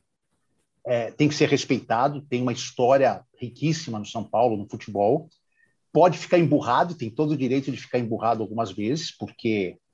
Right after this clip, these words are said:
é, tá, tá encerrando sua carreira e, e deve se achar ainda em condições de ser titular, e tem,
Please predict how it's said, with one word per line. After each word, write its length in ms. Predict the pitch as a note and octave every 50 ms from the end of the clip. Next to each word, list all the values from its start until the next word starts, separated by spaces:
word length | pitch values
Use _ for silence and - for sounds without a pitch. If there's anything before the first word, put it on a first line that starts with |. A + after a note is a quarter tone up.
| _ _ _ _ _ _ _
é, 140 | G#2 G#2 F#2
tá, 180 | - - B2+ G#2+
tá 180 | - - -
encerrando 500 | B2 B2 - - C#3 - B2 C#3 E3 E3
sua 160 | - - -
carreira 420 | - - A#2 G2+ A2 A#2 C#3+ F#3+ F3+
e, 260 | C#3+ G#2+ F2+ - A2+
e 40 | G#2
deve 220 | F#2+ A#2 B2+ B2 -
se 100 | - C3+
achar 220 | A#2+ - - C3 A#2+
ainda 180 | A#2 A#2+ A#2
em 80 | B2+ A#2+
condições 540 | - C3 A#2+ - - - - A#2+ D3 E3+ D#3+
de 80 | D#3+
ser 120 | - - A#2
titular, 460 | - - - - A2+ G2 G#2 B2+ E3+
e 80 | F3+ -
tem, 220 | - - A#2 G#2